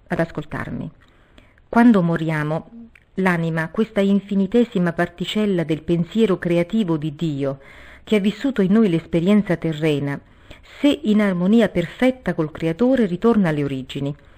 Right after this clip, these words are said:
attratta dall'onda infinita del suo amore. Essa diventa parte integrante di questo amore e rientra in possesso di tutte le prerogative che le erano state donate fin dall'inizio. In Dio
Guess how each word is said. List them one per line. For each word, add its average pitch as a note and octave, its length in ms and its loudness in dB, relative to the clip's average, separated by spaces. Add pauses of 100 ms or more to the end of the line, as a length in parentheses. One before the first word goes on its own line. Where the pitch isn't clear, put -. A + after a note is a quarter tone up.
(140)
attratta G3 640 0
dall'onda F#3+ 560 2
infinita D#3+ 500 -4
del D3+ 180 -4
suo - 200 -8
amore. D3 420 -6 (720)
Essa G#3+ 240 0
diventa F#3+ 400 2
parte G3+ 360 0
integrante F3 680 0
di D3+ 160 -6
questo G#3+ 380 2
amore G3+ 360 -2 (300)
e A#3 120 4
rientra C4 340 2
in A3+ 100 6
possesso B3 500 2
di G3 140 0
tutte C4 300 -2
le D3 120 0
prerogative E3+ 720 -2
che G3+ 140 0
le F#3+ 100 4
erano F#3 300 2
state F#3 340 -2
donate E3+ 400 -2
fin D#3+ 180 -4
dall'inizio. C#3+ 720 -4 (640)
In G#3 200 6
Dio E3 380 0